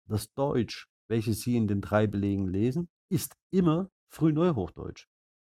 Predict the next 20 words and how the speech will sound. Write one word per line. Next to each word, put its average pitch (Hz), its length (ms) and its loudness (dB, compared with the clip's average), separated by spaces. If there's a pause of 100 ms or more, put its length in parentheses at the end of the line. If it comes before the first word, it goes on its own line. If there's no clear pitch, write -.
(680)
das 131 180 2
durch 151 180 4
den 117 160 4
Störenfried 131 680 -2
Luther 139 320 -4
und 113 160 -4
seine 101 260 4
Werkstätten 117 540 0
so 180 280 2
lange 104 360 4
in 98 140 -2
Form 98 300 -4
gebracht 107 420 -2
wird, 165 240 -8 (340)
bis 180 160 -4
es 170 180 -4
seinem 120 460 2
oben 117 340 0
zitierten 110 460 -4
Anspruch 95 540 -6